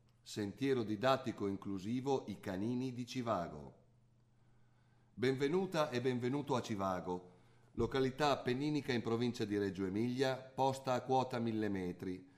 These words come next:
dove potrai immergerti nella natura passeggiando lungo il sentiero didattico inclusivo A ciascuno il suo passo.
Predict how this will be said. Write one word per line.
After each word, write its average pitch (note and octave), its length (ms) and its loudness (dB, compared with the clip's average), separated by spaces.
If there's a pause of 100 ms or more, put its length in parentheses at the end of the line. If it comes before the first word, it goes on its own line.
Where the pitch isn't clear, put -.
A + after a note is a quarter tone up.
(140)
dove A2+ 300 2
potrai B2 400 2
immergerti B2 680 0
nella A2+ 280 0
natura D3 560 0 (380)
passeggiando A#2+ 720 0
lungo A#2+ 380 4
il G#2+ 80 2
sentiero A2+ 460 0
didattico G#2+ 640 0
inclusivo C3+ 1040 0
A G2+ 160 -4
ciascuno C3 540 -2
il C3 60 0
suo C3+ 220 0
passo. E2+ 560 -4